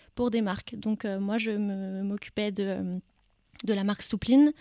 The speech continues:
de la marque, euh, Levi's, la marque, euh, Zespri et d'autres marques assez, euh, grandes conso ou mode, euh, donc, euh, sur des O P, euh, plus ou moins, euh, longues sur l'année.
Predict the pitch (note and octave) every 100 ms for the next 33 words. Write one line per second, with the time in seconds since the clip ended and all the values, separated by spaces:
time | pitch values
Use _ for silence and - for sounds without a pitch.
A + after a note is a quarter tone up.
0 | - - - - A3+ G#3+ G#3 - A#3 G3
1 | G3 F3+ G#3 C4+ C4+ - G#3 G3+ G3+ -
2 | A3+ G#3+ G3 - - - B3+ D4+ - -
3 | - - A3 G#3+ A3 A#3 B3+ - G3+ -
4 | A3+ G3+ F#3+ A3+ - A#3 - A#3+ B3 B3
5 | A3 G#3 G#3 G#3 A3 A3+ G3+ F#3+ G3+ G3+
6 | G3+ G3 - G#3 G3+ G3+ A3+ G#3+ F#3+ -
7 | G#3 G#3 G#3+ G#3+ G3+ F#3+ G3 A3+ A3 G#3+
8 | G#3 G3+ G3 C#4+